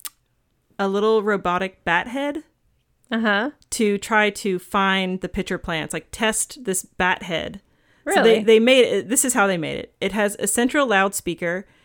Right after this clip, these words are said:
Speaker 1: like, I guess that would be the head portion, and then two microphones that look like bat ears.
Speaker 2: Mm-hmm.
Speaker 1: And they used it to, quote, "esonify" the pitchers with ultrasonic calls from various directions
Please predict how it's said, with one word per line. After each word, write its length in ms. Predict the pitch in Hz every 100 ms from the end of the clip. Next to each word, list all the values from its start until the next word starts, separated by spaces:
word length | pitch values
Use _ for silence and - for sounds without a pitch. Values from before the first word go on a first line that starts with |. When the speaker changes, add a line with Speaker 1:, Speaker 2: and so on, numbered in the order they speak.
| _ _
Speaker 1:
like, 300 | 180 170 -
I 80 | -
guess 140 | 180 180
that 120 | 185
would 140 | 185
be 160 | 180 180
the 280 | 170 160 151 -
head 400 | - 208 208 202
portion, 540 | 151 147 - 156 - - _ -
and 100 | - 190
then 120 | 190
two 500 | - 285 294 294 -
microphones 680 | 208 208 220 208 175 160 165
that 160 | 180
look 180 | 180 185
like 220 | 175 160
bat 220 | - 165 -
ears. 540 | - - 208 208 - _
Speaker 2:
Mm-hmm. 360 | 220 208 202 214 - _
Speaker 1:
And 200 | 190 208
they 80 | 202
used 360 | 214 254 277 262
it 160 | 240 -
to, 520 | 214 202 180 170 - -
quote, 320 | 190 175 -
"esonify" 960 | - 185 - 214 240 - 151 147 151 202 -
the 80 | -
pitchers 480 | - 185 185 165
with 140 | 170 -
ultrasonic 600 | - 202 254 247 214 202
calls 400 | - 160 147 143
from 240 | - 185 180
various 440 | 175 175 180 175
directions 680 | 175 175 196 - 147 151